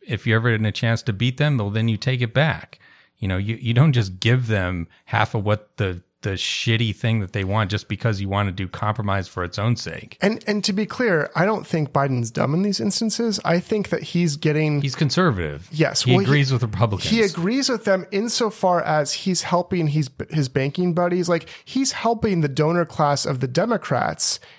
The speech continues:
Speaker 2: you know, at the expense of people generally who are harmed by that compromise.
Speaker 1: So the, as we transition into present day, I think just a,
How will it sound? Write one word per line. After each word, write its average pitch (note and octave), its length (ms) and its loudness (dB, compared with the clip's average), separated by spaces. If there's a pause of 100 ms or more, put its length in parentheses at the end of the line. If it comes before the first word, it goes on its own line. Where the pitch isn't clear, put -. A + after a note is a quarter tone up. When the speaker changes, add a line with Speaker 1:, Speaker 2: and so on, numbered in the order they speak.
(260)
Speaker 2:
you E3 120 6
know, D3 140 4
at E3 220 0
the G3 80 0
expense F#3+ 640 2 (120)
of C#3+ 440 2 (300)
people F#3+ 480 2
generally C#3 760 2
who C#3+ 200 0
are C3 160 2
harmed C3 640 0
by B2 220 2
that A#2+ 180 0
compromise. - 720 -4 (680)
Speaker 1:
So C3+ 320 2
the, F#2+ 340 0
as G#2+ 180 0
we G2+ 200 -2
transition B2 580 0
into G2 180 2
present F#2+ 380 -2
day, F2 220 -2
I F#2 40 -2
think G2+ 280 -2
just - 280 -4
a, F#2+ 120 -4